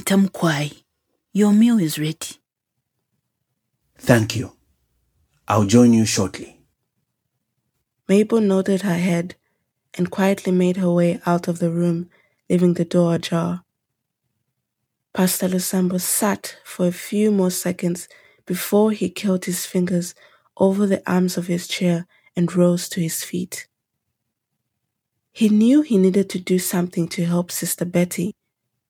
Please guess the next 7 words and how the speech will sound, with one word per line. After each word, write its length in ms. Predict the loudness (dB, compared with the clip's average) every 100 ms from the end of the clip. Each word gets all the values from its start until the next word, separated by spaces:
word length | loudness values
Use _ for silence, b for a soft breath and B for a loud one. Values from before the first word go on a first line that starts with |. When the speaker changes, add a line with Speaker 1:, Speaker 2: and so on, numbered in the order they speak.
| _ -12
Speaker 3:
but 200 | -10 -4
what? 600 | 0 0 -2 -6 -12 -16 _ _ _ _ _ _ _ _ _ _ _ _
He 140 | -2
did 160 | 0 2
not 260 | 0 0
know 220 | -2 -2 0
yet. 560 | -2 -4 -6 -12 -16